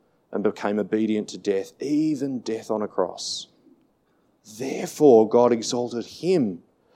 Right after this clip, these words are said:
to the highest place and gave him the name that's above every name, that at the name of Jesus, every knee should bow in heaven and on earth and under the earth, and every tongue confess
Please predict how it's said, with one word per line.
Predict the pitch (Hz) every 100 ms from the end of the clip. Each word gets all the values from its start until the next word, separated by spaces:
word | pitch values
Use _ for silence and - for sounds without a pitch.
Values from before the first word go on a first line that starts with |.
| _ _
to | - 123
the | 117
highest | - 147 147 135 - -
place | 131 123 107
and | 135 127
gave | 135 135
him | - 180 208 160
the | 127
name | 139 156 175 180
that's | 156 147
above | 131 139 156
every | 170 165 160
name, | 156 156 135
that | 127
at | 131
the | -
name | 160 190 185
of | 139
Jesus, | 165 190 185 123 - - - - _
every | 196 196 185 175
knee | 180 190
should | - 160
bow | 180 196 196 143
in | 143
heaven | 131 160 185 180
and | - 147
on | 151
earth | 180 190
and | 151
under | 156 170
the | 147 156
earth, | 170 165
and | 165
every | 170
tongue | 170 175 175
confess | 175 165 165 160 - -